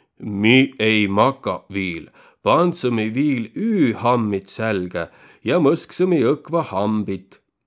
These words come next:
kostsõva kahru. „Ku vaia, sõs avitami hää meelega.“ Jõudsõgi kätte joulupuulpühä. Illos must klavvõr uudsõ joba saanin.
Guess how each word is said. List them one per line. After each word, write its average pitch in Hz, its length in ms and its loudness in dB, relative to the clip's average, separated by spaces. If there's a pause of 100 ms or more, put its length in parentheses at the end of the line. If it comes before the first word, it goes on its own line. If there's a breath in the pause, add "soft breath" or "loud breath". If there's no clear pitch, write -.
kostsõva 117 580 -4
kahru. 90 580 -10 (460)
„Ku 98 220 -2
vaia, 156 600 4
sõs - 540 -6
avitami 104 640 0
hää 113 520 2
meelega.“ 98 840 -4 (1120)
Jõudsõgi 131 720 -2
kätte 131 640 -6
joulupuulpühä. 95 1500 -4 (840)
Illos 135 560 -4
must 131 380 -2
klavvõr 180 680 -2
uudsõ 131 500 -4
joba 104 300 -4
saanin. 87 640 -8